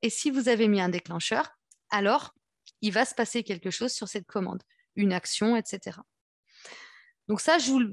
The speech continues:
je vous le montre assez rapidement. Euh, c'est vraiment une question de process interne, c'est-à-dire que c'est pas quelque chose de magique, c'est vraiment à vous de vous dire en interne et à plusieurs,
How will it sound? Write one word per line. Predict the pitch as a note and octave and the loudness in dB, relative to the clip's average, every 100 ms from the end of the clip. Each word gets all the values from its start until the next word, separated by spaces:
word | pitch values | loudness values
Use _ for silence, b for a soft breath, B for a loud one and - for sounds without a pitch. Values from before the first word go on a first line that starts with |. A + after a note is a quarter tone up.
| - | -4
je | F#3+ | -2
vous | A3+ | 2
le | A#3 | 4
montre | A#3+ - | 4 0
assez | B3+ B3 - D4 A#3 | -4 -2 2 2 2
rapidement. | G3 A3 A3 - G#3+ G#3 G#3+ C4 E4+ - - | 0 -2 -2 -4 -2 2 4 4 2 -4 -4
Euh, | G#3 G3+ G3+ G3+ - _ - | -2 -2 -4 -6 -10 _ -10
c'est | - B3 | -2 2
vraiment | C#4 D4 | 6 6
une | D#4 | 6
question | B3+ B3+ D#4 | 2 -2 0
de | C#4+ | 0
process | - - B3+ C4+ - | 0 0 0 -2 0
interne, | B3+ A#3+ A3 G3 | -2 0 0 -2
c'est-à-dire | - F#3 | -6 -10
que | - | -8
c'est | F#3 | -2
pas | A3+ | -2
quelque | A3+ A3+ A3 | 0 -2 0
chose | G3+ A3+ F3+ | -2 -2 0
de | |
magique, | G3 G3 G3+ C#4 | 0 2 0 -4
c'est | - A3 | -2 2
vraiment | A3 B3 | 4 6
à | C4+ A3+ | 6 4
vous | G#3+ A#3 | 0 -2
de | G#3+ | -2
vous | F3+ | -4
dire | F#3+ B3 | -2 2
en | A3+ | 4
interne | G#3 G#3 A#3+ A3+ | 2 2 2 2
et | G#3+ | 2
à | G3 | -2
plusieurs, | - F#3+ G#3+ C4+ | -6 -2 0 0